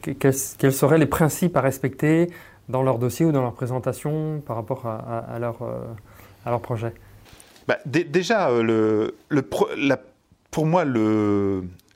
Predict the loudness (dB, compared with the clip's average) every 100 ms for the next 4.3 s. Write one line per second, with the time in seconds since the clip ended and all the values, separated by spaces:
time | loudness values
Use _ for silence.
0 | _ 0 0 0 2 2 2 0 -2 -2
1 | -2 -4 -2 0 0 -4 -20 _ -2 -2
2 | -6 -2 -2 0 -2 2 2 0 -4 _
3 | -12 -4 -2 -2 -2 -2 -2 -6 -2 0
4 | 2 -2 -8